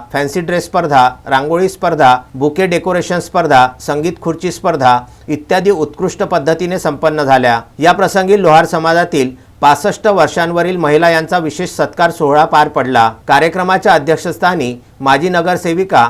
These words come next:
स्वाती कुलकर्णी, तर प्रमुख अतिथी जिल्हाध्यक्षा महिला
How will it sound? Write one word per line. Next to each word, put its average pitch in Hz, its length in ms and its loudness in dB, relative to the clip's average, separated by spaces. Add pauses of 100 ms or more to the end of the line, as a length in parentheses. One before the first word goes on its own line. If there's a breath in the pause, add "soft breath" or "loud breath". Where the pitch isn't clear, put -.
(140)
स्वाती 143 380 0
कुलकर्णी, 160 640 -2 (160)
तर 180 100 0
प्रमुख 170 380 -2 (100)
अतिथी 147 580 -2 (140)
जिल्हाध्यक्षा 170 640 0
महिला 156 480 2